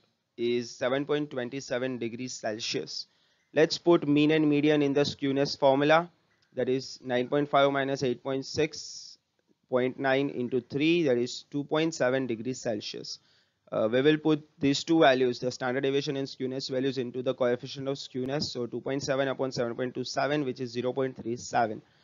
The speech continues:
So the statement will be, from the data we can say that there is a lower degree of positive skewness as the value is near to zero and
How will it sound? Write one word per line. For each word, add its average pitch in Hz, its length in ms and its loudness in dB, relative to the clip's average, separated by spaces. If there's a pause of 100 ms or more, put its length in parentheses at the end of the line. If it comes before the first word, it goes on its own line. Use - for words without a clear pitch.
(200)
So - 180 -6
the 131 140 2
statement 175 480 2
will 135 160 4
be, 127 120 2
from 123 260 -4
the 143 100 2
data 143 260 4
we 143 120 0
can 165 260 2
say 131 260 4
that 127 240 4
there 123 160 6
is 127 160 0
a 143 80 4
lower 170 380 8
degree 123 340 -4 (100)
of 123 280 -2
positive 131 420 -4
skewness 127 540 -12 (360)
as 135 240 -2
the 147 140 2
value 135 360 2
is 175 200 -2
near 139 320 -4
to 139 160 -6
zero 143 640 -2 (280)
and 127 380 -4